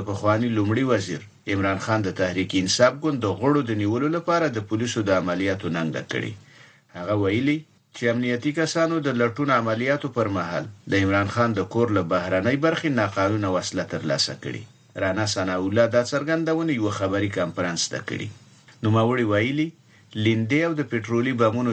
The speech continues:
جوړولو وسایل ترلاسه شوي او دا شیان د قانون نافذونکو ادارو خلاف کاریدلي. د سویس تر ټولو لوی بانک یو بی اس راپور ورکړی چې د خپل کړکېچن سیال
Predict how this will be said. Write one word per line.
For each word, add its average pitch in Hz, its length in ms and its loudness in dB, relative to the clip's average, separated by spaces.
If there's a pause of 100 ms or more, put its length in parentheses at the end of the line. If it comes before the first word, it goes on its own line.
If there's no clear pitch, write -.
جوړولو 101 540 2
وسایل 98 500 0
ترلاسه 87 420 0 (140)
شوي 139 240 2 (320)
او 107 80 0 (100)
دا 139 160 4
شیان 165 300 0
د 120 160 0
قانون 123 340 2
نافذونکو 123 800 0
ادارو 110 420 2
خلاف 98 400 -2
کاریدلي. 71 560 -4 (800)
د - 20 -4 (140)
سویس 151 200 2 (100)
تر 139 100 2 (100)
ټولو 147 220 4 (140)
لوی 147 260 4
بانک 95 340 -2 (220)
یو 110 160 6
بی 123 100 4
اس 120 220 -2
راپور 104 340 0
ورکړی 170 420 0
چې 143 140 -6
د - 100 4
خپل 127 180 -2 (120)
کړکېچن 107 560 2 (100)
سیال 95 240 0